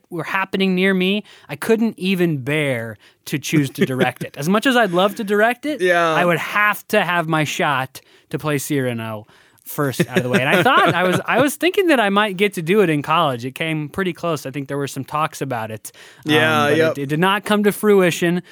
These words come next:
Speaker 1: before the end of
Speaker 2: Alas.
Speaker 1: my time there. But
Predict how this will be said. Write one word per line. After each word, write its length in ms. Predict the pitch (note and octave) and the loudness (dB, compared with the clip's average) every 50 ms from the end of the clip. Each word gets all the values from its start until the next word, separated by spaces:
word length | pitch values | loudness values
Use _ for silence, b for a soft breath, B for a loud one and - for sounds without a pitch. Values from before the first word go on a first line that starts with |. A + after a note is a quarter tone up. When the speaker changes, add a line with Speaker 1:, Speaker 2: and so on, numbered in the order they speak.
| B B B B | B B B B
Speaker 1:
before 360 | D#3 C3+ - D#3+ D#3+ D#3+ D#3+ | -14 -10 -4 -2 0 2 2
the 80 | D#3 | 4
end 180 | D3+ C#3 C#3+ D3 | 4 4 2 2
of 80 | D#3+ D3 | 0 0
Speaker 2:
Alas. 20 | |
Speaker 1:
my 180 | D#3 D3+ D3+ D3+ | 0 -2 -2 -2
time 360 | C#3+ - D3+ D3 C#3+ C#3 C3 C3 | -4 -4 -2 -2 -2 -2 -2 -2
there. 340 | C3 A#2+ A#2 A#2+ A#2+ B2+ | -2 -2 -2 -4 -4 -4
But 420 | B2+ B2 C3 B2+ B2 - - - | -4 -4 -2 -2 -4 -4 -8 -12